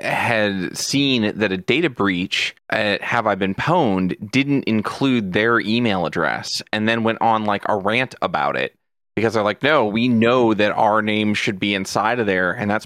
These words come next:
part of what they used to link it back to him. 'Cause he had, like, Connor Fitzpatrick oh two at gmail dot com and then Connor Fitzpatrick two thousand two in Gmail, which is the year of his birth. Uh, you know, it's,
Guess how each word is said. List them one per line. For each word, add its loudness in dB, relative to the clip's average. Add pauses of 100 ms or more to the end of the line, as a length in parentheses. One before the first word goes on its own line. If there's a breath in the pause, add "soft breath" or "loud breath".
part 0
of -2
what 0
they -2
used 0
to -2
link -2
it -4
back -4
to -2
him. -4 (360 soft breath)
'Cause -4
he 0
had, 0
like, -2
Connor 0
Fitzpatrick -4
oh 0
two 0
at -2
gmail -2
dot 0
com 0
and -2
then -2
Connor -2
Fitzpatrick -4
two -4
thousand 0
two 0
in -2
Gmail, -2
which -2
is -6 (140)
the 0
year 2
of 0
his -2
birth. 0 (600)
Uh, 0
you 0
know, 2
it's, -2